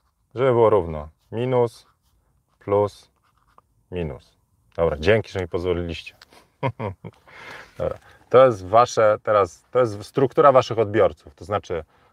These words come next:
wasi, n-, nazwijmy to naturalni fani, czyli plusiki to są ci, którzy się nazbierali, bo podoba im się to, co robicie, a minusiki to jest coś, gdzie algorytm wepchnął im przed oczy jednorazowo i mówią, „A okej, to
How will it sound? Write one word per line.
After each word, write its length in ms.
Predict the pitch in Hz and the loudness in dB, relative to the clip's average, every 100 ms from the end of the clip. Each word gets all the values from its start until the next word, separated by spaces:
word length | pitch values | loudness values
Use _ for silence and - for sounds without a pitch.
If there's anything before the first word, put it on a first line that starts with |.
| _ | _
wasi, 640 | 85 98 123 - 107 98 92 | 0 4 4 2 -6 -8 -10
n-, 320 | 104 107 - - | -12 -12 -16 -10
nazwijmy 420 | 92 98 120 107 | -6 -4 -4 -4
to 80 | 104 | 0
naturalni 720 | 113 - 120 123 117 104 82 | 0 4 6 6 4 -2 -6
fani, 460 | 98 85 95 156 | -2 -2 -2 -6
czyli 260 | 170 107 95 | -10 -12 -10
plusiki 440 | - 110 156 139 | -8 -6 -6 -6
to 60 | 120 | -4
są 200 | - 101 | -2 -4
ci, 180 | - 151 | -4 -10
którzy 480 | - 131 117 120 | -6 -4 0 -2
się 120 | 110 127 | -2 -2
nazbierali, 600 | 123 117 120 127 131 120 | 0 2 4 4 4 0
bo 120 | 120 | -4
podoba 380 | 120 117 117 113 | -2 -2 0 0
im 100 | 110 | -2
się 260 | 123 107 | -6 -6
to, 100 | 117 | -10
co 140 | 110 113 | -4 -2
robicie, 480 | 101 92 - 135 160 - - | -2 -4 0 0 -2 -12 -18
a 80 | - | -8
minusiki 560 | 104 135 127 - 175 160 | -4 -2 -2 -4 -6 -4
to 80 | 123 | -2
jest 220 | 117 - _ _ _ _ | -2 -6 _ _ _ _
coś, 240 | - 151 135 | 0 0 0
gdzie 240 | 113 - | -6 -4
algorytm 540 | 107 117 135 165 120 107 | -2 2 4 4 2 0
wepchnął 460 | 135 - - 127 | 0 0 -2 -2
im 120 | 123 | -2
przed 220 | 107 117 180 | -2 0 2
oczy 440 | 214 - 104 107 - - | 0 0 0 0 -4 -4
jednorazowo 720 | 120 123 117 107 110 101 147 | -2 2 2 2 2 2 0
i 60 | |
mówią, 240 | 156 190 233 | -2 -2 2
„A 100 | 233 | 4
okej, 400 | 226 - 101 85 | 4 4 2 0
to 120 | - | -6